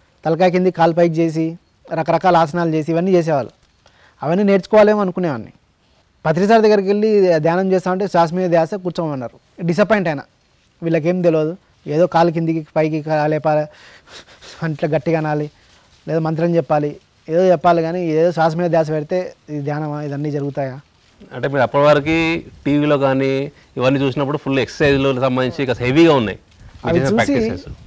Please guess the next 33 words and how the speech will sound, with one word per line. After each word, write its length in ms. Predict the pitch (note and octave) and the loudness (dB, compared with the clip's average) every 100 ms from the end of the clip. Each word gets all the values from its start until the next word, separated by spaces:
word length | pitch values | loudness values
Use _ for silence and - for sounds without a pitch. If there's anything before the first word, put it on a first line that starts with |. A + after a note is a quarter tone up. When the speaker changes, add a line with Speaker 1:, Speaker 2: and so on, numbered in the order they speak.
| - | -8
Speaker 1:
అంత 140 | E3 | -6
కఠోరమైన 520 | F3 E3+ A3 A3+ A3 | -2 2 4 6 4
సాధన 260 | F#3 F3+ F3+ | 4 4 2
చేయాలి 460 | F3 E3 D3+ D3+ - _ _ _ _ - | 2 2 0 -2 -10 _ _ _ _ -12
అనుకో, 180 | E3+ D3 | -8 -4
ఇదేమో 280 | D#3+ G3 A3 | 0 0 2
శ్వాస 220 | F#3 F#3 | 2 2
మీద 160 | G3 F3 | 0 0
ధ్యాస 220 | D#3+ D#3+ | 0 0
కామ్-, 280 | E3+ D3+ D3+ | -4 -8 -8
సింపుల్గా 320 | D3+ D3+ C#3+ | -8 -8 -10
కూర్చోవాలని. 440 | C#3 - A#2+ - - _ | -10 -12 -14 -14 -20 _
Speaker 2:
ఫాదర్ 220 | D3+ E3 | 2 4
అక్కడికి 220 | F3+ D3 C3+ | 2 -2 -4
తీసుకెళ్ళాను 560 | C#3 D#3 C#3 A2 G#2 | -4 0 0 0 -4
కదా 120 | G#2 | -4
పరమేశ్వర 420 | A2 A#2+ A2+ G#2 G#2+ | -4 -4 -6 -6 -8
రెడ్డి 60 | |
గారి 120 | G2+ | -8
దగ్గరికి. 380 | G2+ F#2+ - - - _ _ | -10 -12 -14 -18 -20 _ _
So, 60 | D#3 | 4
ఆ, 260 | C#3 C#3 - | 6 6 4
ఆ 420 | C#3 C#3 C3+ C3 | 4 6 6 4
టైంలో, 760 | B2+ D3+ F#3+ G3 G3+ G#3 G#3 F#3 _ - E3+ | 2 0 0 0 2 4 2 -2 _ -8 0
ఆ, 80 | C#3 | 0
పిరమిడ్ 300 | C#3+ D#3 D#3 | 0 -2 0
ధ్యానం 280 | D#3 D#3+ D#3+ | 0 0 -2
గురించి, 380 | D#3+ D3+ E3 | -4 -4 -4
వీటి 200 | D#3 D3 | -4 -4
గురించి 360 | C#3+ D#3 D3 E3 | -4 -6 -4 -4
మీ 120 | D3 | -2
నాన్నగారికి 400 | B2+ B2+ D3 C#3+ | -2 0 0 0
ఏమన్నా 380 | C3+ A#2+ A2+ | -2 -2 -6